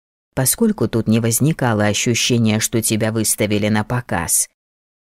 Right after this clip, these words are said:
Здесь можно было уединиться и побыть самим собой, а в качестве бонуса взять что-то перекусить из промышленных размеров холодильника или разогреть тот самый готовый суп, о котором я не могла перестать думать,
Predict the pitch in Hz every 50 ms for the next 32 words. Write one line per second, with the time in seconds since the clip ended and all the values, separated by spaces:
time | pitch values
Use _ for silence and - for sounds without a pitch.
0 | _ - 120 120 135 180 214 - - 123 120 120 113 - 117 117 110 117 113 113
1 | 113 113 - 120 120 117 120 123 131 147 147 139 120 104 92 - - - 107 107
2 | - 123 107 110 113 107 104 - - - 113 110 110 104 101 95 - - 127 120
3 | 120 113 104 98 98 95 98 - _ _ _ _ _ _ 131 127 120 - - 120
4 | 113 107 - - 107 - - - 95 104 101 95 92 123 160 151 110 95 - -
5 | 101 90 85 - _ _ _ _ _ _ _ _ _ - 113 131 170 202 208 -
6 | - - - 120 110 - 110 110 - 113 110 110 - - 156 - - - 113 110
7 | - 107 - - - 120 117 110 107 110 - - 113 107 104 104 101 - 117 110
8 | 110 - 110 107 110 107 104 101 - - - 107 113 117 123 110 104 107 107 98
9 | 98 95 95 95 - 98 92 95 98 - _ _ _ _ _ _ _ _ 214 220
10 | 196 139 120 117 113 113 120 117 123 117 117 113 110 - 120 117 - - - 127
11 | 120 117 110 107 107 117 110 - - 113 104 110 127 143 - - 135 113 - 113
12 | 107 - 110 107 - 127 120 113 110 113 113 110 110 110 107 110 113 110 113 110
13 | 113 110 - 117 107 107 101 - - - 120 120 117 117 110 117 110 98 90 92
14 | 95 - - -